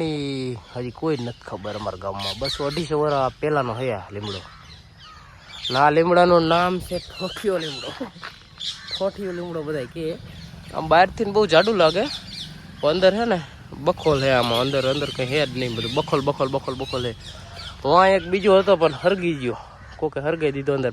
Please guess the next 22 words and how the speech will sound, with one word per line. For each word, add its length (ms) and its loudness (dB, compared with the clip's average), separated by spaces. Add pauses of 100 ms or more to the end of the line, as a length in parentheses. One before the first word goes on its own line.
બોમ્બ 280 4
ફોડ્યો. 260 -2 (1900)
પોપટીયો 560 -6
જો, 60 -4 (4000)
ઠોઠિયો 460 -2
લીમડો 300 0
છે 120 -2
આને 220 0
બધાય. 260 -6 (1120)
ઘણા 300 6
વરા 240 2
પહેલાનો. 320 0
અમને 220 0
નહીં, 200 4
અમારા 260 0
દાદાને 320 4
સાંભળે 280 4
ને 120 -6
તેદુનો 260 -2
આવડો 240 2
ને 80 0
આવડો 180 0